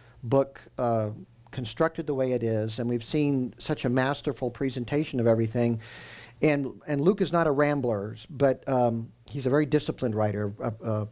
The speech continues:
purposeful writer. So I'm always intrigued by the length of space he devotes to different things. And there's just a lot of space devoted to this sea story, this storm at sea. And, um, so I think, why so much detail about that? Is just, just the action scene at the end of the movie or,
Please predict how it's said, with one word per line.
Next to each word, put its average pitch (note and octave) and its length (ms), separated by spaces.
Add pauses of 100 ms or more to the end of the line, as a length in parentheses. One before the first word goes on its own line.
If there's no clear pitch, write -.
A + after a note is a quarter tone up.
purposeful A#2+ 760
writer. A2 560 (440)
So - 120
I'm F3 80
always A#3+ 240
intrigued D#3+ 540
by B2+ 120
the B2+ 120
length C#3+ 500
of A#2 140
space C3+ 360
he C3 120
devotes B2 380
to - 80
different A#2+ 340
things. F#3 280
And C#3 120
there's C#3 140
just - 220
a A#2 60
lot G#3+ 500
of D#3 80
space A#3 360
devoted C#3 400
to B2+ 80
this B2 440 (460)
sea D4 420
story, A2+ 500
this A#2 120
storm E3+ 400
at C3+ 120
sea. F#3+ 480 (540)
And, C3 280
um, B2 360
so - 160
I C#3 120
think, C#3 260
why D#3+ 140
so B3+ 160
much A#3 200
detail E3+ 360
about A2 280
that? G#2 220
Is B2+ 120
just, - 200
just F3+ 180
the C#3+ 140
action E3+ 360
scene F3+ 260
at F3 100
the D#3+ 100
end D#3+ 100
of D#3+ 60
the D3 60
movie F3+ 400
or, C3+ 240